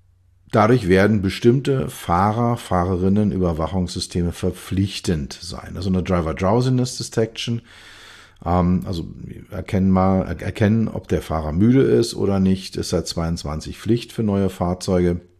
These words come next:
Ja, zum Beispiel Messgrößen wie Lenkmuster oder Blickverhalten können damit eingehen. Äh, in einem Jahr, äh, im Juli sechsundzwanzig, äh, direkte Fahrerüberwachung,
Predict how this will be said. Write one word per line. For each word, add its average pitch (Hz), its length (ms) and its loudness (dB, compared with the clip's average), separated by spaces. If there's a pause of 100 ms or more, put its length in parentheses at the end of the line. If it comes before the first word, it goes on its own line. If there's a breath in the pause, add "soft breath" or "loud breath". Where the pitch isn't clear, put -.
(1080 loud breath)
Ja, 87 160 0
zum 95 160 0
Beispiel 82 540 2
Messgrößen 80 760 -4
wie 76 60 -6
Lenkmuster 87 680 -2
oder 78 200 -2
Blickverhalten 107 680 0
können 90 200 0
damit 87 240 0
eingehen. 80 500 -6 (1200 loud breath)
Äh, 101 300 2
in 110 80 2
einem 110 240 4
Jahr, 120 560 4
äh, 101 160 2
im 92 140 2
Juli 92 280 4
sechsundzwanzig, 92 1160 -2
äh, 92 160 4
direkte 85 480 -4
Fahrerüberwachung, 95 1080 0